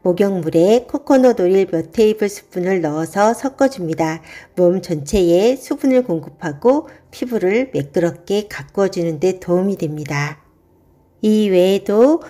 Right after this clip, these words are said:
천연 치약이나 천연 비누 등에도 활용할 수 있습니다. 이렇게 간단하고 다양한 방법들로,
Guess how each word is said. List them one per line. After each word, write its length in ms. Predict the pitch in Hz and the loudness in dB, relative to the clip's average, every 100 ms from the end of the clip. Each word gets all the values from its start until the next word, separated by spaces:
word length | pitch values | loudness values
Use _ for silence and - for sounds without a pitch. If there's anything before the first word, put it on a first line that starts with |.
| _ | _
천연 420 | - 277 269 262 | -2 2 4 2
치약이나 720 | - - 294 285 214 180 196 196 | -2 0 2 2 -2 -2 -4 -6
천연 340 | 269 277 262 | -2 0 0
비누 300 | - 175 175 | -2 -4 -4
등에도 640 | 175 170 151 147 247 226 - _ _ | -4 -4 -4 4 4 4 -8 _ _
활용할 400 | 247 240 190 170 | 0 0 0 -4
수 160 | - | -6
있습니다. 720 | 185 - 165 151 160 151 143 _ _ _ _ _ _ _ 190 | -8 -6 -8 -6 -8 -8 -10 _ _ _ _ _ _ _ 0
이렇게 640 | 196 208 - 220 254 269 | 2 2 2 4 4 2
간단하고 960 | - 170 175 226 226 220 190 202 208 208 | -4 -4 0 2 4 2 -2 0 0 0
다양한 500 | 180 170 190 190 190 | 0 0 0 -4 -6
방법들로, 960 | 165 147 185 185 180 160 185 247 233 | -10 -6 -6 -4 -4 0 4 4 2